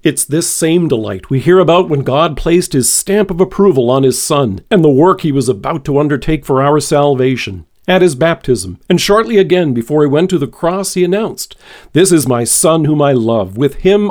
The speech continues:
I am well pleased." And remarkably, as Paul points out in First Corinthians, "For since in the wisdom of God the world through its wisdom did not know him, God was pleased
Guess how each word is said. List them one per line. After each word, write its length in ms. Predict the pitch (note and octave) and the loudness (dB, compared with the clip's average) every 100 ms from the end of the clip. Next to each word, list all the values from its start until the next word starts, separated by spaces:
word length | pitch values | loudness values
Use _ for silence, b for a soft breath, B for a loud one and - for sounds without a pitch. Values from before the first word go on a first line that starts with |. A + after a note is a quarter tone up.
| - | -2
I 140 | G3 | 0
am 340 | G3+ F#3 D3 B2 | 0 0 -2 -2
well 300 | F#3+ A#3 A3 | -2 -2 -4
pleased." 640 | - E3 A2+ F2+ E2+ F#2 b b b b | -2 -2 -2 -8 -12 -18 b b b b
And 120 | A2 A2+ | -10 -4
remarkably, 580 | B2+ D#3+ E3 A#2+ A2+ | 0 0 0 -2 -2
as 140 | G#2+ - | -4 -4
Paul 240 | D3+ D#3 | -2 -2
points 320 | - D#3 C#3+ | 0 -2 0
out 160 | D#3 D#3 | -2 -2
in 100 | C3 | -2
First 340 | - - C#3+ | -2 -4 -4
Corinthians, 640 | - D3+ C3 A2 G#2+ G#2+ - B B B | -2 0 0 -4 -8 -10 -16 B B B
"For 140 | A2 G#2+ | -10 -6
since 340 | - F#3 F#3 | 0 2 2
in 100 | F3 | 2
the 80 | D#3 | 2
wisdom 420 | C3 F3+ D3+ E3 | 2 2 2 0
of 140 | D3+ B2 | -2 0
God 380 | C3+ D#3 D#3+ | 0 0 0
the 40 | C3 | 0
world 540 | A2+ C#3 E3 D#3+ B2+ | 0 2 2 2 -2
through 280 | - A#3 F3 | 0 2 4
its 180 | B2 A#2+ | 2 0
wisdom 440 | B2+ C#3 D3 D#3+ | -2 0 0 0
did 200 | C#3 D#3 | 0 0
not 220 | D3 C#3+ | 0 -2
know 260 | C#3 G#3+ F#3+ | 0 2 4
him, 320 | B2+ B2+ C3 - - | 2 0 -4 -10 -4
God 320 | F3 G3 C#3 | 0 2 2
was 180 | B2+ A#2+ | 0 0
pleased 560 | - E3 F3+ F3+ D#3 | -2 0 2 0 -2